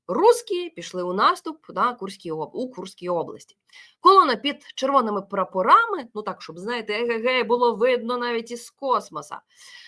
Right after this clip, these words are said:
намагалася, хм, звільнити їхні території. Але щось пішло не за планом, і їх тотально спалили,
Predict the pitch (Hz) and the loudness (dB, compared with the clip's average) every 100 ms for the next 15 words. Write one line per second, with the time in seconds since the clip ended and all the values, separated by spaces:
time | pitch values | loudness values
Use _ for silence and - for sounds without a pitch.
0 | - _ _ - 247 247 254 370 403 - | -20 _ _ -2 2 2 4 2 0 -2
1 | 330 330 320 _ _ - 190 165 160 156 | 0 0 -4 _ _ -18 -16 -14 -14 -12
2 | 156 180 240 196 190 226 180 180 175 170 | -8 -8 -8 -10 -12 -14 -14 -12 -12 -12
3 | 170 139 143 - 202 233 427 480 381 - | -8 -8 -8 -2 0 2 0 -4 -6 -12
4 | 233 262 254 277 440 381 285 285 349 - | -10 -8 -6 -4 -2 -2 -2 -6 -8 -10
5 | - 571 294 240 330 320 277 - 240 233 | 2 2 4 2 2 -2 -12 2 2 2
6 | 156 131 | -2 -8